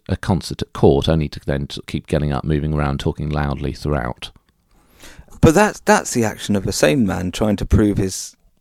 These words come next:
Speaker 2: sanity, isn't it? But, but he can't help getting up and
Speaker 1: Mm.
Speaker 2: Okay.
Speaker 1: And Charlotte and the other courtiers act as if nothing untoward is going on, which obviously just makes it even more surreal.
Speaker 2: Yeah.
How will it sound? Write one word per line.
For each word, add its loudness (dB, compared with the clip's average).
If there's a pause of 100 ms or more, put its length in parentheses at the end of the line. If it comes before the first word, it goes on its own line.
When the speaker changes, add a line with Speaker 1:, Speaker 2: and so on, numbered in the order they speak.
(220)
Speaker 2:
sanity, -2 (240)
isn't 0
it? -4 (320)
But, 6
but 4
he 2
can't 4
help 2 (180)
getting -2
up -4
and -4 (120)
Speaker 1:
Mm. -2 (220)
Speaker 2:
Okay. -14 (240)
Speaker 1:
And 4 (140)
Charlotte 8
and 2
the 6
other 2
courtiers 0
act 0
as -4
if -4
nothing -2
untoward -2
is -6
going -2
on, -6
which -6
obviously -6
just -10
makes -6
it -2
even -4
more -4
surreal. -4 (300)
Speaker 2:
Yeah. -10